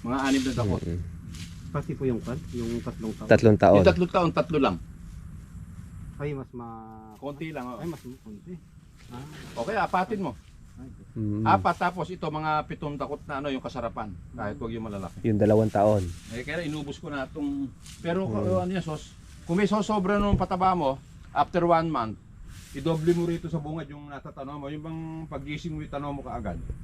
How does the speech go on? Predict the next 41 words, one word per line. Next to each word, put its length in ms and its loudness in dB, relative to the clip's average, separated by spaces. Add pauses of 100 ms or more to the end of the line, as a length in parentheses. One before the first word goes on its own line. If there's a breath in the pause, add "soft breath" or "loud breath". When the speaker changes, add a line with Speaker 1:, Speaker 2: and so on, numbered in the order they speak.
(600)
Speaker 2:
Para 160 -4
makita 320 -6
yung 80 -4
Speaker 1:
Para 160 -6
Speaker 2:
kung 80 -4
Speaker 1:
makita 260 -6
mo 80 -10
yung 60 -12
Speaker 2:
yung 80 -18
Speaker 1:
epekto 240 -8
nung 80 -2
Speaker 2:
pag-epekto. 180 -2
Speaker 1:
sinundan 240 -2
ng 140 -4
isang 180 -6
buwan. 200 -6 (260 soft breath)
Speaker 2:
Sa 80 4
bagay 340 12
yan, 240 12
wala 280 12
namang 340 12
overdose 560 10
yan. 160 8
Speaker 1:
Ala, 160 0
alang 240 -2
ano 180 -4
to. 140 -6
Speaker 2:
Oo, 80 8
Speaker 1:
Slowly 260 12
Speaker 2:
may 140 12
Speaker 1:
yung 80 8
Speaker 2:
tres-, 160 10
Speaker 1:
pataba 160 8
natin. 300 4
Speaker 2:
mas 180 8
maganda 580 12
nga 160 12
pagka 300 8
marami, 480 12
mas 180 4
okay. 380 6